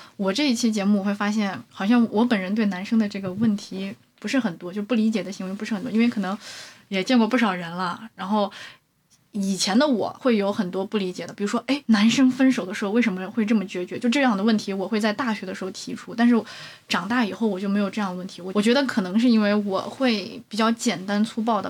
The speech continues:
把大部分人的这个行为归结于他是因为出于利己，所以做出的个人选择。就这个，就是我一旦往这方面一想以后，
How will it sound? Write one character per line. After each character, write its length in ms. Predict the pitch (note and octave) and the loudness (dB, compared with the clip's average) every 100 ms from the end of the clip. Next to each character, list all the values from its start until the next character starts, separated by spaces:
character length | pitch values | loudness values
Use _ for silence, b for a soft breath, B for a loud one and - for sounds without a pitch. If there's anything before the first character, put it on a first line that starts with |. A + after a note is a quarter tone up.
| - | -4
把 340 | F#3 - - - | -4 -4 -10 -4
大 140 | C4+ | 0
部 80 | A3+ | 0
分 160 | G#3+ F#3+ | 0 -6
人 160 | F#3 | -4
的 100 | F#3+ | -6
这 140 | F#3+ G3 | -4 -6
个 120 | G3 | -4
行 280 | - F#3+ G3 | -6 -2 -2
为 140 | F#3+ | -2
归 180 | F#3+ A3+ | 0 0
结 180 | G#3+ G#3 | 2 0
于 320 | F#3+ F#3 G3 B B B B | -2 -6 -8 B B B B
他 240 | - G#3+ | -2 -2
是 180 | A3 A3 | 0 0
因 280 | G3 A#3 B3 | 4 6 6
为 400 | F#3 F#3+ G3 - B B | 4 -2 -4 -6 B B
出 200 | - A#3+ | -8 0
于 220 | A#3 G#3+ | 2 4
利 300 | A3 C#4+ D#4 | 4 4 4
己， 440 | A3+ - F#3 - - b b | 2 -2 -10 -12 -14 b b
所 180 | - G3 | -4 -2
以 120 | G3 | -2
做 200 | - G#3+ | -2 -2
出 220 | G3 G#3 | -2 -4
的 140 | G3 F#3+ | -4 -4
个 200 | - C4 | 0 0
人 160 | F#3+ | 0
选 240 | G3+ F3 - | -4 -8 -10
择。 300 | - A#2 - b b b b | -12 -14 -16 b b b b
就 80 | - | -4
这 180 | G3 E4 | 0 2
个， 280 | A3+ D3+ - b b b b - | 2 0 -8 b b b b -10
就 100 | G3+ | -6
是 280 | G3+ F#3+ F3 | -2 -2 -2
我 160 | F#3+ | 0
一 100 | G#3 | 2
旦 100 | D4 | 4
往 220 | C#4+ F3+ | 4 2
这 140 | A#3+ D4+ | 0 2
方 160 | A#3+ | 4
面 120 | A3 G#3+ | 4 4
一 60 | |
想 240 | A3+ G#3+ B3+ | 0 -2 -4
以 40 | |
后， 280 | G#3 G3 | -4 -4